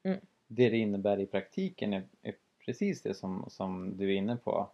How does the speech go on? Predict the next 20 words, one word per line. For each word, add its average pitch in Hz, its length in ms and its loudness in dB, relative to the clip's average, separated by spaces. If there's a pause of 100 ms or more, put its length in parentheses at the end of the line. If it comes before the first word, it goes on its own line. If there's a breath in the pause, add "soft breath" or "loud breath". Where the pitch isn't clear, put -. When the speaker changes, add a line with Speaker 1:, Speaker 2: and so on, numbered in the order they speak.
(140)
Speaker 2:
väldigt 107 400 2
ofta. - 440 -2 (640)
Att 123 160 2
man 139 300 2 (420)
i 156 200 -4
praktiken - 1300 -2
argumenterar 110 720 2
för - 140 -4
att 95 160 -4
Israel 101 460 -2
är 101 120 2
en 92 120 -6
syndfri 95 600 -6
stat. - 680 -4
Speaker 1:
Mm, - 100 -6
Speaker 2:
Och 131 140 8
liksom 117 220 0
Speaker 1:
exakt. - 100 -6
Speaker 2:
så 104 60 4
här, 92 280 6